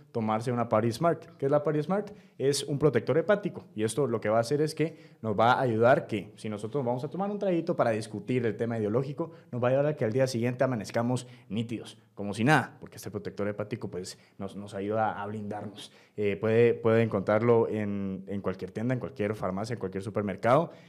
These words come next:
Eh, Party Smart, cien quetzales, el blister de diez pastillitas, y le prometo que va a ser una muy buena inversión, así como sentarse a hablar de ideologías con buenos amigos. Alan, vamos a cerrar. Un comentario final.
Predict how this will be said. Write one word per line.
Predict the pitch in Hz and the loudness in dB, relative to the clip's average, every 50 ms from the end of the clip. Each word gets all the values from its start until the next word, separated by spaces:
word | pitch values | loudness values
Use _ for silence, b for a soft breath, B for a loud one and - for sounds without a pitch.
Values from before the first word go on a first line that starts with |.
| B B - | B B 0
Eh, | 101 101 98 95 | 2 2 2 2
Party | - - 107 107 113 104 | 4 4 4 4 4 0
Smart, | - 123 135 185 185 - - - - | 2 2 2 2 0 -4 -14 -20 -18
cien | - - 120 120 | -8 -6 -4 -2
quetzales, | 123 117 113 - 123 123 143 147 139 - - | -2 -2 -2 0 -2 0 0 0 -2 -2 -6
el | 98 90 | -6 -6
blister | 92 117 123 120 127 127 113 | -4 -4 -4 -2 -2 -2 -2
de | 104 | 0
diez | 98 98 - | -4 -4 -4
pastillitas, | - 127 127 113 107 117 113 117 143 143 143 - b b b b | -6 -6 -4 -2 -2 -2 -2 0 -2 -2 -2 -4 b b b b
y | 107 | -6
le | 104 95 | -2 0
prometo | 104 101 107 127 135 - 104 98 - - | 0 2 2 2 0 0 -4 -12 -12 -10
que | - 98 | -4 -2
va | 92 104 | -2 -2
a | |
ser | 107 110 110 | -2 -4 -4
una | 117 120 120 - - - | -2 -2 -4 -4 -6 -10
muy | 95 107 113 117 | -6 -4 -4 -2
buena | 107 120 120 120 120 120 | 0 0 0 0 2 0
inversión, | 110 98 92 - - 135 120 107 90 - - - | 0 0 -2 -2 -2 -4 -4 -4 -6 -14 -16 -16
así | 80 - - 104 | -14 -12 -12 -10
como | - 107 104 107 101 | -8 -6 -8 -6 -6
sentarse | 95 90 - 98 98 101 113 | -8 -6 -4 -4 -4 0 0
a | 104 | 0
hablar | 101 101 107 110 - - B B B B - | 2 2 2 2 0 -2 B B B B -6
de | 104 | -4
ideologías | 104 101 95 90 87 - 113 113 110 107 110 | -2 -2 -2 -4 -4 -4 -2 -2 0 -2 -2
con | - 101 92 90 | -2 -4 -2 0
buenos | 95 107 110 110 110 113 113 - - | 0 0 0 0 0 -2 -4 -6 -10
amigos. | 95 95 107 131 139 123 98 - - - b b b b b b | -6 -2 2 2 2 2 2 -2 -6 -10 b b b b b b
Alan, | b 127 147 165 170 160 143 - - - - - | b 6 8 8 8 4 4 0 -4 -12 2 6
vamos | 117 127 135 127 123 | 6 6 6 6 4
a | 120 | 4
cerrar. | 120 117 113 131 165 180 185 - - - - _ _ _ - | 4 6 8 8 8 8 6 2 -2 -12 -20 _ _ _ -2
Un | 117 123 120 | 0 0 4
comentario | - 135 120 110 101 120 123 135 131 120 | 4 4 4 4 4 4 6 4 6 4
final. | 123 117 131 156 185 180 - | 4 2 2 2 2 0 -2